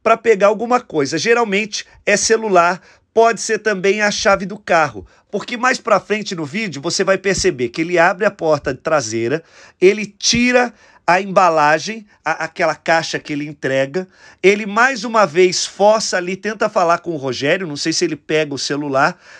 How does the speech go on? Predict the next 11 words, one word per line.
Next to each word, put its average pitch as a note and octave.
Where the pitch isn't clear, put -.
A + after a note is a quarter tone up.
entra A3+
no F#3+
carro, F#3
esse F3+
é F#3+
um F3+
automóvel D#3
importado D#3+
da G#3
marcha G#3
ré. E3